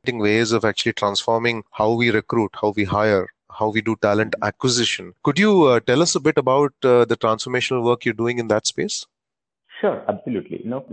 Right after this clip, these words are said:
Speaker 2: I have been part of, uh, our, uh, you know, uh, recruitment function for some time now, and, uh, you know, during this journey, and I head the transformation initiatives, uh, within our function.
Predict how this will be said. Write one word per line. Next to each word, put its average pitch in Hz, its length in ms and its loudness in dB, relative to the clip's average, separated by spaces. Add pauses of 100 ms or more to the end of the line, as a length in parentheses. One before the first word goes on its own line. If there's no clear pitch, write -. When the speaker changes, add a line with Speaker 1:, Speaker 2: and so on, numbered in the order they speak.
Speaker 2:
I - 80 -2
have 143 160 -6
been 180 200 -2
part 117 220 4
of, 127 80 -2 (120)
uh, 92 380 2
our, 92 260 -4
uh, 82 380 -6 (180)
you 92 60 -14
know, 98 140 -6
uh, 87 320 -4
recruitment 104 520 -10
function 101 400 -12
for 92 140 -8
some 90 140 -8
time 92 260 -8
now, 85 280 -8 (140)
and, 104 280 -2
uh, 98 240 2
you 107 100 -8
know, 139 120 -6
during 127 320 -4
this 131 140 -2 (160)
journey, 110 260 0
and 113 160 -2
I 123 120 4 (100)
head 135 180 -2
the 135 80 -2
transformation 120 760 -4
initiatives, 95 560 -8 (420)
uh, 90 200 -10
within 98 260 -10
our 90 220 -8
function. 87 400 -14